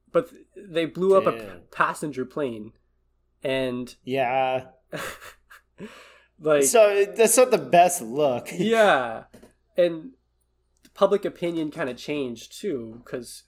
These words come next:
Speaker 1: you know, it was one thing for the ordinary person. It's like, "Oh, he's killing politicians and cartel. Like,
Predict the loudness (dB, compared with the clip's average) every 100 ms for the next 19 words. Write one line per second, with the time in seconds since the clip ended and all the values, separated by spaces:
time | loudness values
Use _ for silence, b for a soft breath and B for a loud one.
0 | _ -12 -10 -10 -6 -4 -4 -4 -8 -6
1 | -8 -8 -6 0 0 0 -8 -2 -2 -2
2 | -12 -10 -4 0 -2 -4 -6 -4 -4 -4
3 | 0 0 -2 -14 -12 -12 -10 -12 -10 -12
4 | -6 -6 -4 -8 -12 -16